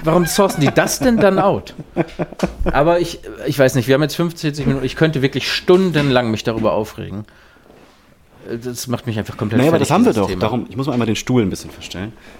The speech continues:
Speaker 2: Warum haben wir doch, äh, uns, uns dieses Format ausgesucht, wo, dass wir einfach mal so ein bisschen was rauslassen können?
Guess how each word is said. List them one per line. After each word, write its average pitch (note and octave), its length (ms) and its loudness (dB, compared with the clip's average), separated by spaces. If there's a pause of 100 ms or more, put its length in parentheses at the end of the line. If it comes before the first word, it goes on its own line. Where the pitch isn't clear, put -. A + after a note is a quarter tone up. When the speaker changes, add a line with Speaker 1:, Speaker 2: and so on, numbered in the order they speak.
(160)
Speaker 2:
Warum C3 180 0
haben D#3+ 120 2
wir D#3+ 80 2
doch, D3 180 0
äh, C3 40 -4
uns, B2+ 400 -6
uns - 220 -8
dieses B2 340 -8
Format A#2 360 -4
ausgesucht, C3+ 440 -4
wo, A#2+ 120 -2
dass A2+ 200 -4
wir A#2+ 80 -4
einfach C3+ 160 -6
mal C3 140 -4
so A#2+ 60 -4
ein G#2+ 40 -8
bisschen A#2+ 180 -6
was A2+ 160 -6
rauslassen A2 420 -4
können? - 200 -12